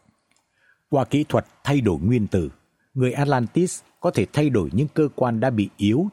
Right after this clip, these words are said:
tổn thương trong cơ thể người để chữa khỏi bệnh. Phương pháp này cũng có thể biến đổi con người thành một sinh vật khác khi ghép cơ quan nội tạng trong cơ thể của họ bằng cơ quan của loài vật và tạo ra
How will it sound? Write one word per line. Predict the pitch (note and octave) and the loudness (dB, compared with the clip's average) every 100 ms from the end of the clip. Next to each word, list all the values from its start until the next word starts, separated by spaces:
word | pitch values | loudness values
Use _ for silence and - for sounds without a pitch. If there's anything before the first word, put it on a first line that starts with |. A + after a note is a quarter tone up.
| _ | _
tổn | G#2+ E2 | -2 -2
thương | C2 A#2+ A#2 | 0 0 0
trong | B2+ G#2 | 0 -2
cơ | - A2 | 0 0
thể | F#2+ D#2+ | 0 -2
người | D#2 F2+ D#2 - _ _ | -2 -2 -2 -8 _ _
để | D3+ G2+ D2 | -2 -2 -4
chữa | - B2 | -4 -4
khỏi | B2+ F#2 C2+ | -2 -2 -2
bệnh. | F2 E2 - _ _ _ _ _ _ _ | -2 -4 -4 _ _ _ _ _ _ _
Phương | D3 B2 | -2 0
pháp | D3 - | 0 0
này | G2 C#2+ _ _ | -2 -2 _ _
cũng | - F3 | -6 -2
có | G3 F#3+ | -2 0
thể | F#2+ | -2
biến | E2+ B2 F3 | 0 0 2
đổi | E3+ F#2 | 0 0
con | C#3+ C3 | 0 0
người | A2 E2+ - _ _ | 0 -2 -6 _ _
thành | B2+ B2 G#2+ | -2 0 0
một | G2 | 0
sinh | - E3 C#3 | -2 -2 -2
vật | G2 - | -2 -4
khác | - F3+ - _ _ _ | -2 -2 -2 _ _ _
khi | - B2+ | -2 0
ghép | A#2 D#3+ | 0 -2
cơ | - A#2+ | -2 0
quan | B2 A2 | 0 0
nội | G#2 F2 - | 0 -2 -4
tạng | G#2+ G#2 - | -4 -4 -4
trong | A#2 G2 | -4 0
cơ | B2 | -2
thể | - F2 | 0 -4
của | - D#2+ C#2 | -2 -2 0
họ | F2+ - _ _ - | -2 -4 _ _ -4
bằng | B2+ G#2 - | -2 -2 0
cơ | D3+ - | -2 0
quan | D3+ C#3+ G#2+ - | -2 0 -4 -2
của | F#2 | -2
loài | F2 F2 | 0 0
vật | D#2 F2+ - _ _ _ - | 0 -2 -4 _ _ _ -12
và | F2+ | -10
tạo | F2+ G#2+ - | -4 -4 -4
ra | G2 A2 F#2 | -4 -2 -2